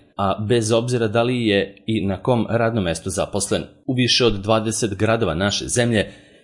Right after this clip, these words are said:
posluje obrazovni centar Akademije Oxford, a nastava se organizuje za fizička lica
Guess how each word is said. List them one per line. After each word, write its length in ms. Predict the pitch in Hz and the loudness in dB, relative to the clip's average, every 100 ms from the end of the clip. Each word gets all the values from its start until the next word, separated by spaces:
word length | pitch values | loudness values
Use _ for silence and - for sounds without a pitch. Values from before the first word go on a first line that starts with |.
| _ | _
posluje 440 | 104 107 127 120 120 | 0 2 2 4 4
obrazovni 500 | 127 135 123 117 110 | 4 2 4 2 2
centar 380 | 123 120 123 | 2 0 2
Akademije 460 | 123 131 127 127 123 | 0 2 0 2 2
Oxford, 440 | 82 - 104 65 50 - - | 0 0 0 0 -4 -16 -12
a 120 | - 117 | -4 0
nastava 480 | 123 120 - 123 | 2 0 0 2
se 160 | 113 107 | 2 2
organizuje 640 | 98 113 120 120 123 107 | 2 2 2 2 2 2
za 140 | 90 76 | 0 -4
fizička 420 | 104 90 101 - | -4 -2 -2 0
lica 420 | 120 120 123 123 | 0 0 0 0